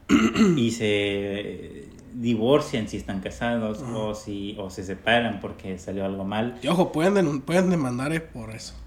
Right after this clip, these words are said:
Speaker 2: Hay parejas, hay, hay noviazgos que han terminado
Speaker 1: Sí.
Speaker 2: y han demandado por,
Speaker 1: <laughs>
Speaker 2: por pérdida de tiempo.
Speaker 1: ¿Es en serio?
Speaker 2: Sí.
Speaker 1: ¿A
Speaker 2: Hay
Speaker 1: poco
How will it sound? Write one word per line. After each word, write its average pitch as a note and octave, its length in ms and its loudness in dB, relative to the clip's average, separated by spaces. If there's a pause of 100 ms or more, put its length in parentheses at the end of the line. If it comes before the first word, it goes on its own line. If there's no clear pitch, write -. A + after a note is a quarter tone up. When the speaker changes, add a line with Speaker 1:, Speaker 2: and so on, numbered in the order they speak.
(520)
Speaker 2:
Hay A#2 100 -8
parejas, D3+ 420 0
hay, D3 240 -4
hay D3+ 140 -2
noviazgos F#3 380 4
que D3+ 100 0
han C#3+ 100 0
terminado D#3+ 380 4
Speaker 1:
Sí. F3 60 8
Speaker 2:
y D#3 40 4
han D3+ 120 2
demandado D#3 580 2
por, B2+ 180 -4 (460)
Speaker 1:
<laughs> - 460 -14
Speaker 2:
por B2+ 300 -2 (640)
pérdida G3+ 300 8
de D#3+ 80 2
tiempo. E3+ 340 2 (400)
Speaker 1:
¿Es B2 140 -2
en F#3+ 100 6
serio? D4 380 6
Speaker 2:
Sí. G#2+ 240 -8 (420)
Speaker 1:
¿A C3 60 -2
Speaker 2:
Hay C3+ 60 0
Speaker 1:
poco - 60 -8